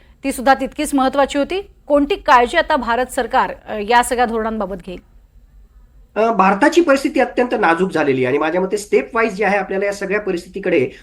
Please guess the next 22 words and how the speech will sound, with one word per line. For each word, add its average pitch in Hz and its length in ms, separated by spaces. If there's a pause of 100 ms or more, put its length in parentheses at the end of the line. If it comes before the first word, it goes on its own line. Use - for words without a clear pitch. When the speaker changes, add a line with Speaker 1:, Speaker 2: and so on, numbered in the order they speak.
Speaker 2:
बारकाईनं 156 460
लक्ष 170 260
ठेवणं 180 320
आवश्यक 160 380
आहे. 156 140 (320)
सगळ्यात 254 260
पहिली 240 340
गोष्ट, 226 300 (160)
आज 208 240
सुद्धा 214 500 (180)
बांगलादेशमध्ये 165 920 (160)
जे, 175 280 (220)
अ, 160 120
भारतीय 170 540
आहेत, 127 240 (140)
जे 170 80
त्या 180 140
ठिकाणी 180 280
गेलेले 160 320
आहेत, 120 120
त्यांची 170 260
सुरक्षितता 208 720